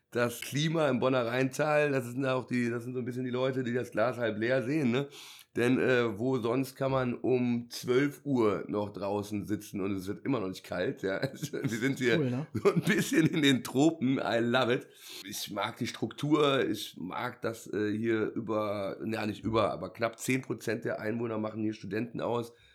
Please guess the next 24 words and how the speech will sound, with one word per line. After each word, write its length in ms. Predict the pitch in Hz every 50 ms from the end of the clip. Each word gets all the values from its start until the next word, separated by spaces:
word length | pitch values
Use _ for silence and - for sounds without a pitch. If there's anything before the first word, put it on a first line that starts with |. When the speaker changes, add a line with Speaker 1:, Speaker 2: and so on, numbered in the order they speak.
| _ -
Speaker 1:
Bonn 380 | - 107 113 117 117 117 - -
lebt 500 | 104 104 113 120 123 - - - - -
meiner 280 | - 101 110 110 110 110
Meinung 240 | 110 113 110 107 107
nach, 320 | 107 107 107 107 107 -
hier 180 | - 107 101 104
passiert 560 | - 107 98 - - 110 117 120 120 - -
viel, 600 | - - - - 131 139 143 151 147 151 139 -
hier 200 | - 120 117 -
ist 220 | 107 110 - -
auch 240 | - 110 113 110 - -
viel 160 | - 131 120
zerstört 500 | - 127 123 - - 127 139 156 151 -
worden, 260 | 139 139 139 139 135
auch 220 | - - 110 120 120
in 60 | 127
der 80 | 123 123
Kultur, 460 | 123 110 113 127 127 123 123 123 - - - - - - - -
im 160 | - 113 107
Clubbereich 720 | - - 139 143 143 - 131 107 117 117 117 120 117 - -
und 120 | 113 107
so. 160 | 117 117 110
Ich 140 | 107 107 -
glaube, 720 | - - 87 107 117 120 127 127 120 117 110 95 76 69